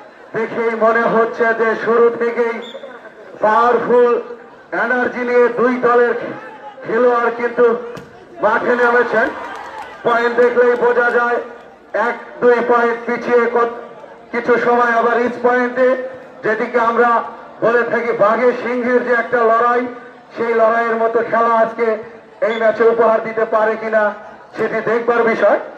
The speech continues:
ছাপ করলেন রাজেন ভূঁইয়া, রেডি ছিলেন সেই ইসলামপুরের শুটার, যার হাত থেকে আমরা আজকে অত্যাধিক একের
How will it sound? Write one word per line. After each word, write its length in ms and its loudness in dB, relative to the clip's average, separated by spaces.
ছাপ 260 0
করলেন 300 0
রাজেন 360 2
ভূঁইয়া, 260 2
রেডি 260 4
ছিলেন 500 0
সেই 200 0
ইসলামপুরের 760 2
শুটার, 440 0
যার 220 2
হাত 180 2
থেকে 240 0
আমরা 320 2
আজকে 300 0
অত্যাধিক 680 -2
একের 260 4